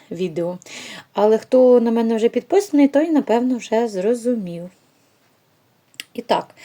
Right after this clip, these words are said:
я показую не всі проекти, а покажу лише ті, які я просунула за цей час.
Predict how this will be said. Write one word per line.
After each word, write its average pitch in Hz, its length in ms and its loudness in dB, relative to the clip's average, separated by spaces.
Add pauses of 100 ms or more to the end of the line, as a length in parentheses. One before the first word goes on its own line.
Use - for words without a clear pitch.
(340)
я 269 180 2
показую 247 500 -2
не 240 100 -2
всі 349 240 -8
проекти, 262 640 -4
а 214 100 -6
покажу 233 520 -4
лише 220 280 -2
ті, 311 360 -4 (320)
які 214 340 -2
я 226 160 2
просунула 247 1120 0
за 196 180 -4
цей 226 300 -2
час. - 540 -8